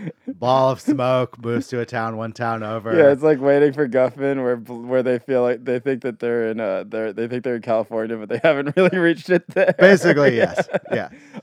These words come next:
Speaker 2: That's how I see the Satoshi thing, right? Where there's no way to confirm anything. There's no way to know what's real.
Speaker 1: Yes.
Speaker 2: And so you can have blind faith in it as long as nobody knows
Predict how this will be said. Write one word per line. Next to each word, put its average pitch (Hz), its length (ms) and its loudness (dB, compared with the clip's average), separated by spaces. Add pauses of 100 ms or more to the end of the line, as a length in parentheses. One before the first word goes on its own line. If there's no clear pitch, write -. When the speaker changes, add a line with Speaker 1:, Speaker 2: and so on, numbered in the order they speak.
Speaker 2:
That's 196 360 2
how 175 180 4
I 156 120 6
see 143 160 -4
the 123 80 -4
Satoshi 101 540 -6
thing, 55 220 -12
right? 101 240 -2
Where 104 320 0 (140)
there's 139 240 4
no 165 180 8
way 196 80 6
to 190 80 4
confirm 151 420 -2
anything. 120 580 -4 (320)
There's 127 180 -4
no 151 180 6
way 175 100 8
to 160 100 2
know 135 200 2
what's 120 240 -2
real. 107 540 -2
Speaker 1:
Yes. 110 280 -2
Speaker 2:
And 127 140 -4
so 123 140 4
you 123 240 0
can 127 180 -4
have 135 380 -2
blind 127 420 -4
faith 127 300 -2
in 127 100 -4
it 113 140 -6
as 104 260 -6
long 120 320 -2
as 107 160 -6
nobody 107 380 -2
knows 92 440 -6